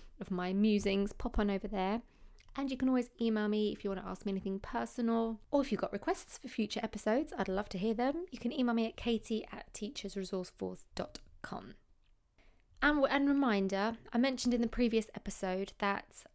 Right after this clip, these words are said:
um, if you want a freebie, I've got some gratitude journal prompts for you to help you get into the healthy habit of looking for the good. So if you just wanna pop over to teachers resource force dot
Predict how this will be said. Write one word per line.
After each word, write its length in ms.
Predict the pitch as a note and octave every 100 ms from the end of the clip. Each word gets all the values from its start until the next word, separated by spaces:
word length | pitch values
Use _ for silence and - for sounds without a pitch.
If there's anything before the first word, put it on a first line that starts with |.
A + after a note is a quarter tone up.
| -
um, 220 | F#3+ F#3+
if 140 | A3+
you 80 | B3+
want 100 | B3
a 40 | -
freebie, 520 | C4 A#3+ G3+ G#3 A3+
I've 180 | A3 G#3
got 180 | - -
some 140 | A#3
gratitude 560 | A3 A3 G#3+ - A3 G#3
journal 320 | A3 G#3+ G#3
prompts 500 | - G#3+ G#3 - -
for 220 | - G3
you 320 | F#3+ G3 G3+ G3+ - - -
to 80 |
help 160 | - B3+
you 60 | G#3+
get 240 | G#3 -
into 160 | G3+ G3
the 60 |
healthy 280 | F#3 G3 G3+
habit 400 | F3 G3 G3+ F#3+
of 80 | F#3
looking 340 | F#3+ G3+ G3
for 120 | F#3
the 80 | G3
good. 260 | F#3+ C4 C#4 - -
So 300 | - - B3
if 200 | A#3+ A#3+
you 60 | C4+
just 100 | C4+
wanna 140 | A#3+
pop 340 | G#3+ - B3 B3
over 220 | A#3+ A3+
to 220 | - G3+
teachers 420 | G3+ A#3+ - G#3
resource 380 | G#3 F#3+ A3+ A3+
force 300 | - G#3+ G#3
dot 200 | - -